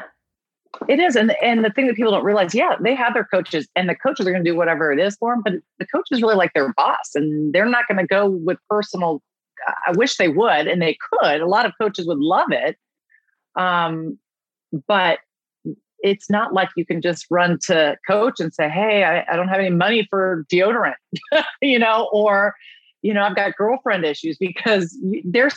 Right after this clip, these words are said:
they're frightened of that hierarchy. So you're right. It's a, it's a hundred percent different teammates and stuff. And it's exciting when they first go to college, but yeah, it wears down. And sometimes, it, and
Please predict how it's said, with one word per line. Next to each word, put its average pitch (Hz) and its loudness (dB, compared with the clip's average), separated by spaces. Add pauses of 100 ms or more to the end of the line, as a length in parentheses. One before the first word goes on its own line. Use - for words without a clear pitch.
(100)
they're 240 2
frightened 226 -2
of 170 -2
that 170 0
hierarchy. 139 -2 (400)
So 196 2
you're 190 4
right. 208 2
It's 175 -2
a, 180 0
it's 190 0
a 170 -2 (140)
hundred 262 -2
percent 196 -4
different 190 0 (440)
teammates 208 2
and 175 -4
stuff. 185 -2
And 185 -2
it's 180 -6
exciting 208 0
when 202 0
they 156 0
first 190 -2
go 202 0
to 185 0
college, 190 -2
but - -2
yeah, 139 0
it 180 0 (220)
wears 180 0
down. 175 -2
And 143 -4
sometimes, 156 -4
it, - 0
and 180 -2